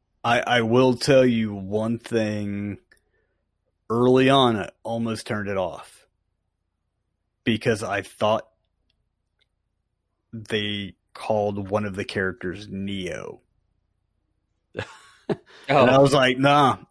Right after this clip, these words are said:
Speaker 1: uh-uh."
Speaker 2: I'm not doing it.
Speaker 1: And they're like, "Nia."
Speaker 2: <laughs>
Speaker 1: Oh, okay.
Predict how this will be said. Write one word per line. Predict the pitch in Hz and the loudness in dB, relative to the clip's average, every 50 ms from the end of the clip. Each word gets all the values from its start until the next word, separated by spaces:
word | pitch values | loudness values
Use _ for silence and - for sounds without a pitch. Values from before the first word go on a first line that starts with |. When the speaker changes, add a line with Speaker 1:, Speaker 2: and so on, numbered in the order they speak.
| - | 0
Speaker 1:
uh-uh." | 139 143 139 127 139 135 127 123 113 - _ _ _ _ _ _ _ _ - | 0 0 0 0 -2 -2 -2 -2 -4 -6 _ _ _ _ _ _ _ _ 0
Speaker 2:
I'm | 156 | 2
not | 196 233 202 | 4 4 6
doing | 214 247 240 254 262 262 | 8 8 8 8 8 8
it. | 254 151 - - _ _ _ - _ _ _ _ _ _ _ - | 6 4 2 -6 _ _ _ -20 _ _ _ _ _ _ _ -8
Speaker 1:
And | 117 123 | -4 -2
they're | 123 113 | -2 0
like, | 107 104 104 98 | 0 -2 -2 -4
"Nia." | 95 113 127 135 139 135 127 107 95 87 - - - _ _ - | -4 0 2 4 4 4 4 4 2 -2 -4 -8 -12 _ _ -2
Speaker 2:
<laughs> | 147 156 - | -2 0 2
Speaker 1:
Oh, | 165 175 170 151 127 104 - _ _ _ _ _ _ _ _ _ _ _ _ _ - | 4 4 4 4 2 0 -6 _ _ _ _ _ _ _ _ _ _ _ _ _ -6
okay. | - 131 139 139 - 143 120 104 95 87 - | 0 0 0 0 0 -2 -2 -2 -4 -8 -10